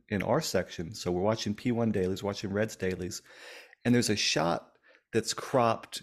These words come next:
in a way that you wouldn't necessarily normally crop a shot. It's within a classroom, and some of the students, their heads are a little bit cut off. And as the dailies are screening,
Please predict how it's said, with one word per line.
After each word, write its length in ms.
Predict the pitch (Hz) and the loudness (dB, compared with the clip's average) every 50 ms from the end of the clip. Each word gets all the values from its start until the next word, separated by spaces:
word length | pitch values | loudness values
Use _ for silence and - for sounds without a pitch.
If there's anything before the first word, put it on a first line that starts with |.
| - _ | -6 _
in 120 | 117 113 110 | 2 4 4
a 40 | |
way 200 | 104 101 107 110 | 6 6 6 4
that 160 | 104 104 - 101 | 4 2 0 -2
you 100 | 101 98 | -2 0
wouldn't 360 | 101 113 120 113 123 - - | 2 2 2 2 0 -2 -2
necessarily 1120 | 101 95 104 107 - - 98 - - - 107 95 98 98 90 92 90 90 90 98 98 - _ _ _ _ _ _ _ _ _ _ _ - | -4 -4 -2 -2 -4 -4 -4 -4 -2 0 0 0 0 0 -2 -2 -4 -4 -6 -8 -14 -18 _ _ _ _ _ _ _ _ _ _ _ 0
normally 520 | 98 101 104 110 113 117 113 110 104 107 | 4 4 6 6 6 6 6 6 4 2
crop 420 | 107 - - - 98 92 95 - 95 | 2 0 0 2 2 2 0 -2 -6
a 40 | |
shot. 460 | 92 - - 87 82 - - _ - - _ _ _ _ _ _ _ _ _ _ | -6 -6 -6 -6 -6 -8 -12 _ -20 -20 _ _ _ _ _ _ _ _ _ _
It's 140 | 107 101 - | -4 -2 0
within 180 | 110 110 107 120 | 0 2 2 2
a 60 | 113 | 2
classroom, 680 | - - 117 104 101 101 - - 107 98 95 92 78 - - | 2 2 2 2 4 2 0 0 0 0 0 -2 -4 -6 -4
and 180 | 101 98 92 90 | -4 -4 -4 -4
some 240 | - - - 104 104 | -2 0 0 2 2
of 60 | 101 | 2
the 80 | 101 | 0
students, 420 | 98 - - 107 95 92 92 - - - - - - - _ | 0 0 0 0 0 -2 -4 -6 -10 -16 -20 -20 -20 -6 _
their 100 | 92 87 | -4 -4
heads 380 | - - - 110 107 101 92 | -2 0 2 2 2 2 2
are 80 | 107 95 | 0 0
a 40 | 92 | 0
little 200 | 90 98 95 85 | -2 -2 -4 -4
bit 140 | 92 - - | -6 -8 -6
cut 180 | - - 92 | -4 -2 0
off. 380 | 104 143 - - - - - - _ _ _ _ _ - - - - - _ _ _ _ - | 0 0 0 -2 -6 -12 -18 -20 _ _ _ _ _ -20 -20 -20 -20 -20 _ _ _ _ 0
And 240 | 120 110 107 - - - | 2 2 0 -2 -2 0
as 280 | 127 143 170 196 185 - | 2 4 6 4 4 2
the 100 | 170 156 | 0 2
dailies 320 | 160 165 165 160 147 139 | 2 4 4 4 2 2
are 60 | 143 | -2
screening, 500 | - - - 151 156 139 101 82 - - | -4 -2 -2 -2 -2 -2 -4 -4 -8 -12